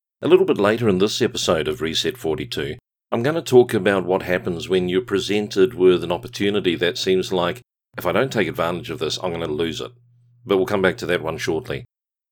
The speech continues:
In the meantime, just getting the idea about how ideas work is probably one of the most powerful things that we can realize when we look at the whole idea of shelving plans. Now, some of the most powerful seeds on the planet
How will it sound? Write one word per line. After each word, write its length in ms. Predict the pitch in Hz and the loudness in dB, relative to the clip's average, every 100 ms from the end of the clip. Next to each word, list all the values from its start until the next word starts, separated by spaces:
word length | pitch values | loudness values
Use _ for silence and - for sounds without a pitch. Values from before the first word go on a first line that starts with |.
| - | 0
In 100 | 180 | 2
the 60 | |
meantime, 580 | 175 143 151 101 78 78 | 2 -2 -4 -2 -2 -2
just 300 | 123 160 - | -4 -4 -2
getting 220 | 139 113 | -2 0
the 80 | 104 | 0
idea 460 | 95 90 92 87 87 | 0 -2 0 0 0
about 380 | 78 82 80 | 0 -2 -2
how 480 | - - 95 101 98 - | -6 -6 -2 0 0 -2
ideas 600 | 90 85 90 82 78 - | -4 -4 -4 -2 -2 0
work 420 | 85 113 101 - | 2 2 0 -4
is 120 | 80 | -10
probably 340 | - 110 170 | -8 -8 -6
one 180 | 143 78 | -4 -4
of 80 | 78 | -4
the 80 | 78 | -4
most 300 | 78 73 - _ _ _ | -4 -4 -6 _ _ _
powerful 540 | - 107 131 - 101 87 | -8 -4 -4 0 2 0
things 340 | 82 71 73 | -2 -6 -4
that 140 | 87 | -6
we 120 | 80 85 | -6 -8
can 220 | 90 80 | -6 -4
realize 680 | 80 95 87 69 67 71 - _ _ _ | 0 2 2 -4 -6 -10 -10 _ _ _
when 220 | - 98 92 | -2 0 2
we 140 | 95 | 0
look 320 | 85 90 - | 0 -2 0
at 140 | 92 - | -4 -4
the 100 | 85 | -4
whole 240 | 90 90 | -2 0
idea 340 | 85 76 78 76 | -2 -4 -4 -4
of 120 | 71 | -4
shelving 440 | - 82 73 71 | -2 -2 -4 -8
plans. 600 | 62 85 82 69 - - - _ _ _ _ _ | -8 -6 -4 -6 -8 -12 -12 _ _ _ _ _
Now, 260 | - 110 104 | 0 2 2
some 220 | - 139 135 | -2 -2 -2
of 100 | 107 | 0
the 60 | |
most 300 | 101 90 - | 0 0 -2
powerful 560 | - 110 113 110 107 92 | -10 -6 -2 -2 0 -2
seeds 400 | - 95 85 - | 0 0 0 -2
on 140 | 82 | -4
the 80 | 76 | -6
planet 480 | - 113 110 73 | -4 -4 -2 -4